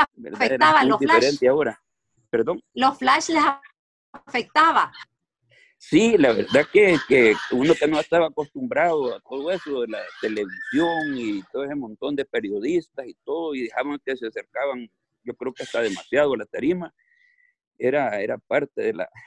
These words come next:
Speaker 1: de la concentración, o sea, había que, que concentrarse bastante. Y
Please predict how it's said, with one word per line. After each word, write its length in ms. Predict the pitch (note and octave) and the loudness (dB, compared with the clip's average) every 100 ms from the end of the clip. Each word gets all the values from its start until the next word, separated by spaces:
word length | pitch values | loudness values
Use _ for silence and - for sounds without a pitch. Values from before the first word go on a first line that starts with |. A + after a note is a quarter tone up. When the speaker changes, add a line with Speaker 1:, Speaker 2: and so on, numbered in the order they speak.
| - - | -16 -8
Speaker 1:
de 100 | A2 | -6
la 100 | F#2+ | -6
concentración, 800 | G2+ G#2+ G#2 G2 F#2+ A#2 B2+ C#3+ | -8 -6 -6 -6 -10 -6 -4 -4
o 100 | C3+ | -4
sea, 160 | D3 | -2
había 220 | D3 D3+ | 0 -2
que, 280 | B2 - - - | -2 -4 -6 -6
que 80 | - | -10
concentrarse 680 | G#2+ G#2+ G2 - - C3+ | -8 -6 -8 -4 -6 -4
bastante. 600 | A#2+ G#2 - D#3+ D3+ - | -6 -6 -8 -8 -8 -10
Y 100 | - | -10